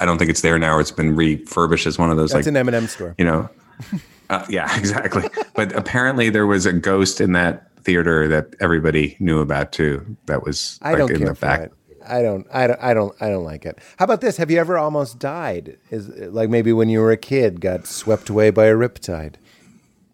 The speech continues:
Speaker 1: Oh gosh, gee, this, <laughs> oh my God.
Speaker 2: I'm priming you. I'm priming you for the
Speaker 1: Um,
Speaker 2: religious section. We think about our own
Speaker 1: Oh
Speaker 2: deaths.
Speaker 1: God. Uh,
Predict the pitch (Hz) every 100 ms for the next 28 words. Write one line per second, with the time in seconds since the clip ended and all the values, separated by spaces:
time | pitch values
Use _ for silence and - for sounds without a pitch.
0 | _ - - - - - 113 120 87 71
1 | - - 95 78 - - - - - 170
2 | - 123 - - - - - 311 - 139
3 | - - 143 - - - - - - -
4 | - - 190 - - 160 165 165 185 208
5 | 180 143 117 98 - - 240 160 147 175
6 | 185 180 165 151 147 147 143 143 135 123
7 | 135 120 - 104 90 - 131 139 156 143
8 | 143 139 139 104 110 110 98 87 95 95
9 | 90 82 80 - - - 98 98 95 90
10 | 90